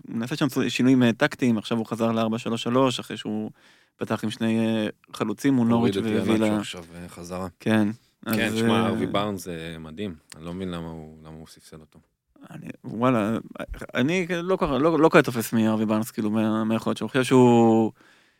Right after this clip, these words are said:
Speaker 1: אה, הוא, הוא יותר מדי נותן דריבלים שלא קשורים, כאילו, ל-, ל-, למה שהוא צריך לתת. עכשיו הוא נתן מסירה יפה ל-, לוורדי, שלפי דעתי זה יותר
Speaker 2: גם
Speaker 1: גול
Speaker 2: אני
Speaker 1: ש-, שוורדי <laughs> עשה מאשר ש-,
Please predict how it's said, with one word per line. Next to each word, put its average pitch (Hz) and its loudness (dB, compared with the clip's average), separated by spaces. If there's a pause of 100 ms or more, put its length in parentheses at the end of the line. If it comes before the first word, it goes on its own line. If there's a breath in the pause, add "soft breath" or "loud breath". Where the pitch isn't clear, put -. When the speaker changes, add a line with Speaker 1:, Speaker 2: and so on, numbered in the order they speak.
(160)
Speaker 1:
אה, 110 2
הוא, 104 -2
הוא 117 -4
יותר 113 2
מדי 131 6 (140)
נותן 117 2
דריבלים 117 4 (640)
שלא 123 -2
קשורים, 120 4
כאילו, 117 2
ל-, 110 4
ל-, 113 2
למה 117 2
שהוא 120 0
צריך 113 -4
לתת. 175 0
עכשיו 120 2
הוא 131 6
נתן 123 4
מסירה 120 4
יפה 120 4
ל-, 117 2 (180)
לוורדי, 120 4
שלפי 104 -6
דעתי 117 0
זה 110 -4
יותר 110 -2
Speaker 2:
גם 110 -2
Speaker 1:
גול 123 6
Speaker 2:
אני 123 2
Speaker 1:
ש-, 120 -4 (380)
שוורדי 127 4
<laughs> - -
עשה 127 4
מאשר 123 0
ש-, 127 -2